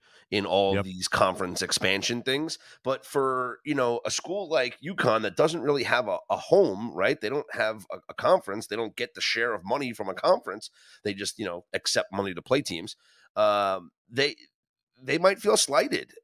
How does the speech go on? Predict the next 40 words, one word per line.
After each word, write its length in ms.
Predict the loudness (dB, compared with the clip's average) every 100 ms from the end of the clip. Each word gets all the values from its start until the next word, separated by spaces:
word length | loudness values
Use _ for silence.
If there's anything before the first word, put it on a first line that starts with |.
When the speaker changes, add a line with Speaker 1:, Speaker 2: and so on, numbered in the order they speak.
| 4
Speaker 1:
and 560 | 4 4 -2 -6 -8 -4
Mora 340 | 0 4 4
might 260 | 6 2 2
be 140 | 2
out 180 | 2 0
to 80 | -4
prove 280 | -2 -2
something 520 | 4 4 4 -4 -10 -8
that 140 | -6
this 300 | -4 -2 -4 -6
program 800 | 0 6 6 6 2 2 -2 -8 -16 _ _ _
can 300 | 0 4 4 2
actually 640 | 2 2 0 -6 -6 -8
be 540 | -10 -10 -8 -10 -14 -18 _ _ -2
a 80 |
valued 600 | -2 4 4 4 4 2 4
member 300 | 2 2 0
to 180 | 4 4
a 60 |
conference. 560 | 4 4 2 -6 -14 -12 -10
It's 160 | -6
not 160 | -4 -4
gonna 120 | -6
be 80 | -6
the 80 | -2
Big 200 | 0 -2
Twelve, 400 | 4 6 6 4
but 200 | -4 -4 -6 _ _
for 140 | 0 2
another 200 | 4 4
conference 440 | 4 4 2 0
out 200 | 2 2
there 140 | 0 -2
that's 140 | -2
getting 260 | -8 -12 -8
decimated 640 | -2 -2 -2 -4 -6 -4 0
by 240 | 0 0 0
all 180 | 0
this 260 | 0 -2 -6
realignment, 800 | -4 -2 0 2 2 0 -6 -10